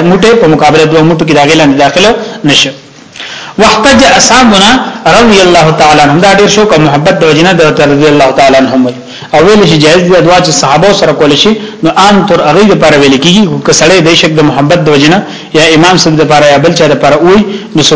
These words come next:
ګناه نه. بقوله تعالی فلبث فیهم، او که کوم ځای کې التباس راځي په خلکو باندې چې یاره دا خو د صحابي ذکر که عوامي، نو الته کې رضی الله تعالی عنهم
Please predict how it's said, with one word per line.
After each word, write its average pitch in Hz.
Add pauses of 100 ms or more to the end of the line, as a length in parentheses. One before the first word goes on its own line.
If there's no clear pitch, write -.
ګناه 135
نه. 120 (840)
بقوله 208 (140)
تعالی 226 (100)
فلبث 160 (160)
فیهم، 147 (640)
او 180 (160)
که 156
کوم 196
ځای 160
کې 156 (240)
التباس 156
راځي 156
په 151
خلکو 147
باندې 139
چې -
یاره 147
دا 147
خو 147
د 147 (100)
صحابي 143
ذکر 160
که - (120)
عوامي، 170
نو 160
الته 160
کې 139 (200)
رضی 147
الله 147
تعالی 147
عنهم 185